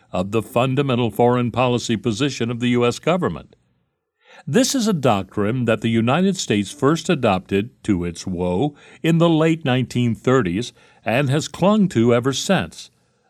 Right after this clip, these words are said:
the doctrine of collective security. The collective security thesis assumes that,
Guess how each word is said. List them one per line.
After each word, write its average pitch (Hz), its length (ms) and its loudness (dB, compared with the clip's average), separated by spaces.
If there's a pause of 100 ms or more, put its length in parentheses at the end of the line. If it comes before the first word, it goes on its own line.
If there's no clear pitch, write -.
the 170 120 0
doctrine 180 480 2
of 113 340 0
collective 143 640 0
security. 101 760 0 (840)
The 156 140 2
collective 220 500 2
security 117 640 2
thesis 95 600 -4
assumes 208 540 0
that, 117 280 0